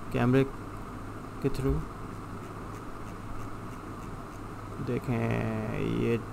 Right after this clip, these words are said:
ये रहे, ये रहे, ये रहे। पैसे की कमी तो है ही नहीं भाई,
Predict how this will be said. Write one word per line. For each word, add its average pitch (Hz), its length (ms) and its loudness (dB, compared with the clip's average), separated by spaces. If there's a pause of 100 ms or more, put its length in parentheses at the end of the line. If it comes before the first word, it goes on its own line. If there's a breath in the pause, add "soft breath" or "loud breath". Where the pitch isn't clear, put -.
(1040)
ये 120 200 4
रहे, 101 340 2
ये 50 80 2
रहे, 50 260 0
ये 50 80 2
रहे। 50 120 0 (1700)
पैसे 208 500 10
की 214 140 10
कमी 175 340 10
तो 180 140 12
है 127 140 12
ही 135 160 12
नहीं 135 240 10
भाई, 123 680 6